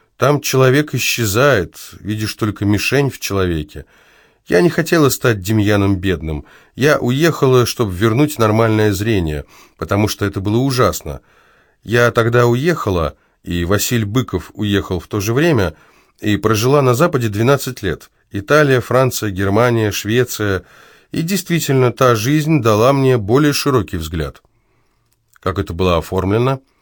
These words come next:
Там в Европе много организаций, которые занимаются писателями. Они дают квартиру, стипендию, переводчика. Я жила там, смотрела на чужую жизнь, много читала и писала, ездила на презентации своих книжек.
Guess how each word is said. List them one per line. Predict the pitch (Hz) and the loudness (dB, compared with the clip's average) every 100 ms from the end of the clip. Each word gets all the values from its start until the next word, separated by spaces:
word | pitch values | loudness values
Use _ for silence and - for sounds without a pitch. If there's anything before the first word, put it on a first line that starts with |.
| - _ _ _ _ _ _ | -20 _ _ _ _ _ _
Там | 233 226 | -2 0
в | |
Европе | 175 170 208 202 | 0 2 2 4
много | 170 185 160 | 4 4 4
организаций, | 156 135 139 135 123 170 196 175 | 2 4 4 4 4 2 2 0
которые | 143 131 147 135 | 0 0 0 0
занимаются | 120 131 139 151 - | 2 2 4 2 -2
писателями. | - 139 113 92 87 80 78 - - _ | -6 -2 0 0 -2 -2 -4 -6 -18 _
Они | 127 165 | 0 2
дают | 131 107 - | 4 0 0
квартиру, | 135 160 156 160 165 160 | 0 0 -2 -2 0 0
стипендию, | - 117 107 123 143 123 123 | -2 -8 -2 0 0 0 -4
переводчика. | 110 101 95 127 135 - 113 113 104 - - _ | -2 -2 0 0 -2 -8 -2 -2 -2 -8 -20 _
Я | - 98 180 170 | -6 0 2 2
жила | 139 139 156 | 4 4 4
там, | - 139 131 | 4 2 0
смотрела | - 127 151 175 123 | 0 -2 0 0 2
на | 107 | 0
чужую | - 107 107 104 | 0 0 2 2
жизнь, | 92 120 147 127 131 131 - - | 2 0 -2 0 -2 -4 -14 -8
много | 139 170 131 | 0 2 2
читала | 107 104 - 107 143 147 139 | -2 -6 -2 0 4 4 2
и | 110 | -2
писала, | 92 - 98 104 131 131 131 - - | -4 -4 -2 0 2 0 -4 -16 -4
ездила | 110 160 110 101 | 0 0 0 2
на | 101 87 | 2 0
презентации | 90 92 87 95 87 95 | -2 -4 -2 -2 -2 -8
своих | 80 92 90 - | -6 -4 -6 -6
книжек. | 98 120 139 135 - | -2 0 0 -4 -10